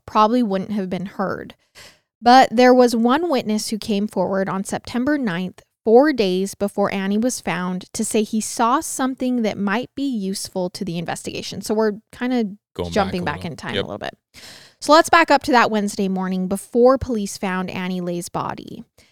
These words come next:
Speaker 1: That day, they're still combing every inch of Amistad looking for evidence when one of the lab techs approaches Officer Jennifer Garcia with the Yale Police Department.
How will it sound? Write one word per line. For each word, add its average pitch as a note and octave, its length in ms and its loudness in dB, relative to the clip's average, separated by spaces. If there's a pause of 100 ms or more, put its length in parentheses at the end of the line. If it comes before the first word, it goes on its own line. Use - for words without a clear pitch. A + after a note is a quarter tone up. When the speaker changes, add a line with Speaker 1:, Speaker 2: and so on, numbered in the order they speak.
(180)
Speaker 1:
That B3+ 240 6
day, A#3 240 2
they're G#3 100 2
still A#3 320 0
combing A3+ 460 0 (100)
every G3+ 320 -2
inch F#3+ 260 -4
of F#3+ 80 -4
Amistad F#3 560 -4
looking A3+ 360 -2
for - 160 -6
evidence F#3 580 -4
when G#3+ 220 0
one A#3 180 0
of G4 140 -6
the G#4+ 100 0
lab G#3 380 -2
techs - 480 -10
approaches C#4+ 720 -2
Officer G#3 480 -2
Jennifer A#3 540 -4
Garcia A3+ 600 0
with F#3+ 200 -4
the G3+ 60 -6
Yale F3+ 280 -4
Police - 380 -10
Department. - 680 -12